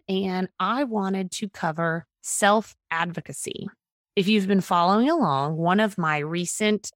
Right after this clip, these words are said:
episodes covered self-advocacy as a sticky floor, and that can look very different for everyone. And it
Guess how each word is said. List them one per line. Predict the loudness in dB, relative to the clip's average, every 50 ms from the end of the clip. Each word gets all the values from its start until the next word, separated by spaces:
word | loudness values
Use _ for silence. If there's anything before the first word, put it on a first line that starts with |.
| _ -4
episodes | -4 -2 -2 -6 -6 -4 -2 0 0 0 0 -2 -2 -4 -8 -10 -12 -12 _ _
covered | -10 -2 0 0 0 0 0 0 0 0 0 0 -2 -4 _ _ _ _ _
self-advocacy | -14 -12 -10 -2 2 2 2 2 0 -4 -6 -2 -2 -2 -2 -2 -4 -6 -6 -8 -8 -6 -4 -4 -4 -4 -4
as | -6 -6 -4 -4
a | -6 -6
sticky | -8 -8 -10 -10 -6 -6 -6 -8 -4 -4 -4 -4 -4 -6 -10 _ _ _
floor, | -12 -8 -6 -4 -2 0 0 0 2 0 -2 -4 -6 _ _ _ _ -2
and | 0 0 0
that | 0 -2 -4 -8 _ _
can | -6 -2 0 2 4
look | 2 2 2 -2 -8 -16 -16
very | -12 -6 -4 -2 0 0 0 0 0
different | 0 -2 -2 -2 -4 -6 -6 -6 -8 -10 -14 _
for | -10 -8 -6 -4
everyone. | -4 -4 -4 -6 -6 -4 -2 0 0 0 0 -2 -2 -6 _ _ _ _ _ _
And | -2 0 0 0 0 -2 -4 -2 -2
it | -2